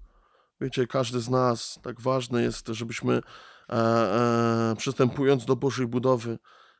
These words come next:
mieli to, co jest, e, najważniejsze. Mieli to, co miał Nehemiasz.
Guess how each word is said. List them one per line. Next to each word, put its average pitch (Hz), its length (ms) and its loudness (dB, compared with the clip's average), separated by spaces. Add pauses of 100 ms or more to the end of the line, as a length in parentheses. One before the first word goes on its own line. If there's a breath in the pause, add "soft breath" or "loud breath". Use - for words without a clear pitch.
mieli 127 320 4
to, 135 280 2
co 120 640 0
jest, 120 440 -2
e, 110 580 -6 (340 soft breath)
najważniejsze. 120 800 2 (100)
Mieli 123 260 2
to, 131 200 2
co 120 180 -2
miał 117 380 0 (320 soft breath)
Nehemiasz. 117 640 -2